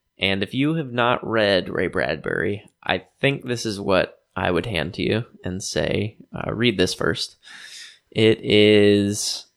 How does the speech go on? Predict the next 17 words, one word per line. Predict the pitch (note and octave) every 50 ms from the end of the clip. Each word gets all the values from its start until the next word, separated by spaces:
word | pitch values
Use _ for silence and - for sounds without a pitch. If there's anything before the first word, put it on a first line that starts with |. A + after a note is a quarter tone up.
| _ _ _ _ _ _ _ _ _ _ _ _ _ _ _
a | G2 G#2 G2 G2+ G2 - - _
book | - A#2+ B2+ C3 C3 - - - - - - - _ _ _ _ _ _ _ _ _ _ _
which | - A2+ A2+ - -
feels | - - - C#3+ D3 C#3+ C#3+ B2+
like | B2+ A#2+ -
a | B2+
le-, | A#2+ A2+ - -
collection | - - - B2+ B2 A#2+ - - - B2+
of | B2+ -
short | - - G#2 D#2+ - -
stories. | - - F#2+ F#2 F#2+ G2+ G2+ - - - - _ _ _ _ - _ _ _ _ _ _ _ _ _ _ - - -
Um, | F#2+ G2 G2 G2+
it's, | - - - - - - - _ _ _ - - - - - _ _ _ _ _ _ _ -
um, | - G#2 G2 G2 G2 G2 F#2+ G2 F#2+ G2 G2 - A2 - _ _ _ _ _ _ _ _ _ _ _ _ _ _ _ _ _ -
the | G#2 G#2+ G#2 G#2 G#2 G2+ G2+ G2+ G2+ G2 G2 G2+ G2 F2+ - - A2 - - _ _
story | - - - - - C3 B2+ B2+ B2+ B2+ B2+ B2 - - -
of | G2+ G2 G2 G2 G2 G2 G2 G2+ G#2 - - - -